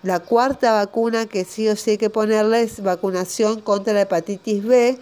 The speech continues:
para mantener anticuerpos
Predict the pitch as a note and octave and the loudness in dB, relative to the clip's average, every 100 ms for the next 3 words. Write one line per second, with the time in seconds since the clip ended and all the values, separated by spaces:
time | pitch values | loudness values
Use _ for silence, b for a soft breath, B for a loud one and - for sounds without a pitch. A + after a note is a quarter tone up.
0 | B B B A#3+ A#3+ A#3+ A#3+ A3 A3+ A3+ | B B B 2 2 2 -2 0 0 0
1 | A3+ B3 B3+ _ _ - - - F#3 F#3+ | 0 -2 -6 _ _ -20 -12 -6 -6 -6
2 | F#3 - A3+ A3 A3 A#3+ A#3 | -6 2 2 2 0 -2 -2